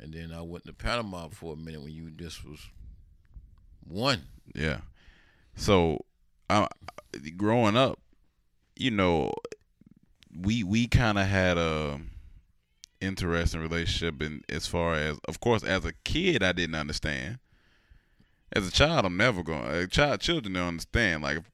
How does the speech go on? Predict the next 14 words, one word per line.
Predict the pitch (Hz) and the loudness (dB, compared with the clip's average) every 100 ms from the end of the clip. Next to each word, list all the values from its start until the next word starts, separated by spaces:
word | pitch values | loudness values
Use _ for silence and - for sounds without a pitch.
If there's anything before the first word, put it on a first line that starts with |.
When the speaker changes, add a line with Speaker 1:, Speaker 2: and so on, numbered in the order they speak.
| - - - - | -20 -20 -20 -2
Speaker 2:
if | 90 85 | 0 0
you | 98 131 | 2 2
leave | 110 104 104 98 95 92 62 64 | 4 4 6 4 2 0 -4 -12
Josh | 87 95 92 90 87 | 0 2 4 4 0
or | |
Gideon | 82 104 117 87 80 80 | -2 0 0 -2 -6 -8
for | 87 80 78 64 | -6 -4 -2 -4
two | - 113 101 | 0 0 2
months | 135 123 | 0 -2
now, | 101 95 | -2 0
they | 135 | 0
gonna | 139 | 0
be | 92 | -2
like, | 85 | -2